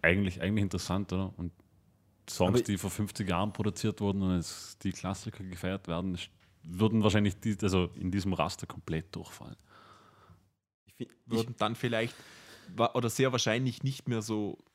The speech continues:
Speaker 3: nicht mehr gut klingen oder nicht mehr so
Speaker 1: Zumindest nicht mehr, nicht mehr nach
Speaker 3: Ja.
Speaker 1: dieser,
Speaker 3: Ja.
Speaker 1: nach dieser Art von Musik. Auch, auch
Speaker 3: Ja.
Speaker 1: nicht mehr diese, dieses Oldschool, Vintage-Feeling
Speaker 3: Es, es ist
Speaker 1: haben.
Speaker 3: natürlich, in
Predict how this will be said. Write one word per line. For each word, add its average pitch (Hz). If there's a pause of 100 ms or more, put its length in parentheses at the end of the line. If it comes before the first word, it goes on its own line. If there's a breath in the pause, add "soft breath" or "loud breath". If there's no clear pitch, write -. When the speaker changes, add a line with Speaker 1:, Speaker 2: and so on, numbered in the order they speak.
Speaker 3:
nicht 120
mehr 117
gut 131
klingen 98
oder 101
nicht 113
mehr 110
so 117
Speaker 1:
Zumindest 120
nicht 117
mehr, 107
nicht 104
mehr 98
nach 98
Speaker 3:
Ja. -
Speaker 1:
dieser, 95
Speaker 3:
Ja. 104 (100)
Speaker 1:
nach 87
dieser 90
Art 80
von 82
Musik. 78
Auch, 80
auch 82
Speaker 3:
Ja. 90
Speaker 1:
nicht 95
mehr 90
diese, 87
dieses -
Oldschool, 90
Vintage-Feeling -
Speaker 3:
Es, 87
es 139
ist 165
Speaker 1:
haben. 170
Speaker 3:
natürlich, 143 (200)
in 123